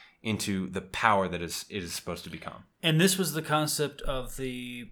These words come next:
Speaker 2: co-Masonic anarchists like Louis Wazoo, right? It's,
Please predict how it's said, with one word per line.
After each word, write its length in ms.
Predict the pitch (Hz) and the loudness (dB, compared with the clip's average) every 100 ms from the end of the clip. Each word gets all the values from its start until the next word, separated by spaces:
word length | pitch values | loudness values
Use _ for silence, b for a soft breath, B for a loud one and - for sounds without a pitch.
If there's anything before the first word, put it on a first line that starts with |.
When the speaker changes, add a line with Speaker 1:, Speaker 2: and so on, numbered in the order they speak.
| - | -4
Speaker 2:
co-Masonic 580 | 151 139 127 135 131 156 | 0 0 -2 -4 -4 -4
anarchists 460 | 170 110 113 104 | -4 -4 -8 -10
like 160 | 104 104 | -10 -10
Louis 300 | 120 120 123 | -6 -4 -4
Wazoo, 400 | 117 131 165 82 | -4 -2 -2 0
right? 340 | 95 131 151 | 0 0 -2
It's, 240 | 127 - | -6 -8